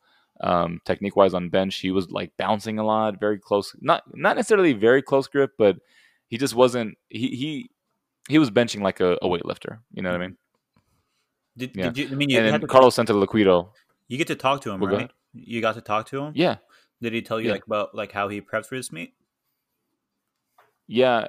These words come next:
Speaker 1: I mean, he was saying that he was prepping, and then, like I said, covid got in the way when he got it last month. But, um, he was,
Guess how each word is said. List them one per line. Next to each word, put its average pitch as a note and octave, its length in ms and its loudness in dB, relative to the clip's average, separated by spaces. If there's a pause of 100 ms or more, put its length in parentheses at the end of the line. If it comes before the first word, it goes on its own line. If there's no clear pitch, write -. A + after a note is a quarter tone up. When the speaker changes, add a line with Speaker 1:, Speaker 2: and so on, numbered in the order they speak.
(100)
Speaker 1:
I A2+ 140 -4
mean, A#2 200 -6
he C3 120 -6
was D3+ 140 -6
saying C3+ 220 -6
that B2 100 -2
he A#2 80 -4
was A2+ 120 -4
prepping, A2 420 -4
and G2+ 100 -6
then, G2 140 -6
like F#2 140 -4
I F#2 40 -4
said, F2 200 -8
covid F#2 280 0
got F#2 140 2
in F2+ 60 -4
the F2 60 -4
way F2+ 300 -2 (360)
when F#2+ 120 -10
he F#2 100 -6
got F2+ 180 0
it F2+ 80 -4
last F2 240 -4
month. F2+ 280 -4
But, F2 360 -2 (420)
um, F2+ 340 0
he G#2 180 -6
was, B2 320 -2